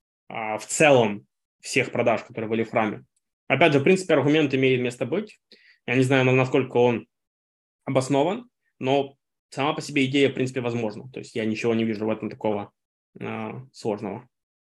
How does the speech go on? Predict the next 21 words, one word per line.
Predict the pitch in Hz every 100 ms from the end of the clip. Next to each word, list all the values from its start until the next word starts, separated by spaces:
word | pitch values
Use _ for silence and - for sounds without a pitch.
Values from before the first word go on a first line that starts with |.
| _ _ _ _ _ -
А, | 135 123 123
интересно, | 139 170 165
она | 143
также | 151 139
говорит | 143 135
о |
том, | 156 160
что, | - 139 135 131 _ _ _ -
а, | 123 120 117 113 110 - _
в | 139 135
Греции | 156 202 202 143
также | 135 143 139
существовала | - - 143 - 151 131
практика, | 170 196 - 143
что | 151
нужно | 147 135
было | 139
пойти | 139 143 151
в | 127
родной | 135 135 135
город, | 151 220